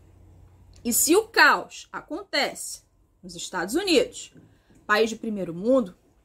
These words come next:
imaginem no Brasil. Ao que tudo indica, o judiciário se tornará, a longo prazo, um grande elefante branco, inútil para a sociedade. E o brasileiro,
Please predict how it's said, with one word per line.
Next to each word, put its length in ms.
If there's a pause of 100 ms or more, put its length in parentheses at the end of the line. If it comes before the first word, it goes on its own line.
(280)
imaginem 1000
no 100
Brasil. 480 (960)
Ao 140
que 120
tudo 260
indica, 680 (380)
o 80
judiciário 600
se 180
tornará, 680
a 140
longo 300 (120)
prazo, 460
um 140
grande 260
elefante 420
branco, 400 (720)
inútil 680 (420)
para 360
a 80
sociedade. 680 (760)
E 80
o 40
brasileiro, 760